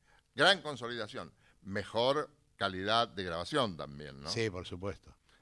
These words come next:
Speaker 1: Ya treinta y uno, treinta y dos, no te digo nada.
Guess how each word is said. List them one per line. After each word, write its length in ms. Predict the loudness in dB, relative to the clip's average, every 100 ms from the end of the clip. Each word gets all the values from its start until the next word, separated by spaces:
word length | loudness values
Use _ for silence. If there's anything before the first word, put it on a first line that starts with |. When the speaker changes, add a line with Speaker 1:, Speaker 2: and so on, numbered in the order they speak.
| _
Speaker 1:
Ya 300 | 2 4 4
treinta 440 | 0 -6 -6 -4 -2
y 80 | -2
uno, 500 | -4 -4 -4 -6 -10 _ _
treinta 540 | 2 4 4 2 0 0
y 60 |
dos, 240 | 4 2 2
no 160 | -2
te 140 | -4 -6
digo 300 | -6 -6 -2
nada. 640 | 4 6 6 4 2 0